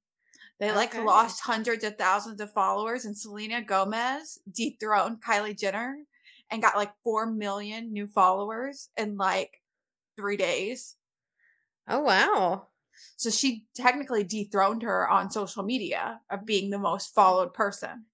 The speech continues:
Speaker 2: Why? Because somebody talked shit on her?
Speaker 1: Because they did, they did a passive aggressive dig at her.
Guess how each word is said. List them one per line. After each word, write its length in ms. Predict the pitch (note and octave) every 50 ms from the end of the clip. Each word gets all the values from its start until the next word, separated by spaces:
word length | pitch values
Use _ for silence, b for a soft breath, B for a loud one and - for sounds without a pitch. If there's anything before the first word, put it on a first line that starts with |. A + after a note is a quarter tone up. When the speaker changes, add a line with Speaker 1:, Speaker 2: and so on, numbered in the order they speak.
| _ _ -
Speaker 2:
Why? 440 | A3 C4+ D#4+ G4 A4 F#4+ C4 G#3+ G3
Because 300 | G3 C4 - C4+ B3+ A#3+ -
somebody 360 | - C4+ B3+ B3 A#3 A3 G#3
talked 300 | A3 - A#3+ A3+ G#3+ -
shit 200 | - - C4+ C4
on 140 | D4 E4 F4+
her? 160 | G4 G4+ G4+ G4+ - _ _ B B B B B B B B B B _ _ -
Speaker 1:
Because 340 | D4 C#4 - D#4+ D#4 D4+ -
they 140 | D4+ D4 C#4+
did, 220 | C#4+ D#4+ D4 -
they 100 | D4 C#4+
did 140 | - D4+ C#4
a 60 | B3
passive 460 | - - C#4+ C#4+ B3+ C4+ - C4+ C4
aggressive 440 | B3 A3 A#3 A3+ A3 A3 - A3+ F#3+ F#3 - _
dig 260 | - G#3+ G#3 G3+ - -
at 100 | - -
her. 420 | - - - C2+ - G#3+ G#3